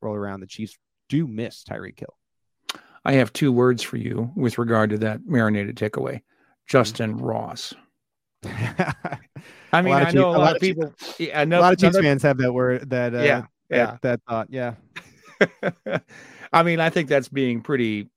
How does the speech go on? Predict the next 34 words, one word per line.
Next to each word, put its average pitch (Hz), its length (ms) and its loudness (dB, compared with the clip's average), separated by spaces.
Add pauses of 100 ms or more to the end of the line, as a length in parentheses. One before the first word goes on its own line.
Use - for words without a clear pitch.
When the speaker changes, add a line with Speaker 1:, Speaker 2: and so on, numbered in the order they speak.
(120)
Speaker 2:
you 131 260 -10
know, 95 300 -12 (220)
I, - 280 -4
I 143 40 4
don't 120 160 -2
think 113 200 -8 (100)
that's 113 240 -8
necessarily 107 560 -4
going 101 180 -6
to 101 60 -8
happen. 110 360 -6
I 101 80 -12
think 120 200 -8
it 104 120 -16
could 233 200 2
happen. 110 420 -4 (560)
I 135 80 2
don't 131 160 2
know 113 140 -2
if 107 120 -6
I 113 80 -6
would 107 200 -6
predict 120 560 -2
that, 123 320 -12 (400)
but 143 140 6
I 143 120 4
think 143 220 -2
that's 131 260 0
why 135 160 6
they 135 120 6
have 240 220 4
a 175 60 4
guy 104 480 2 (600)
like 135 460 2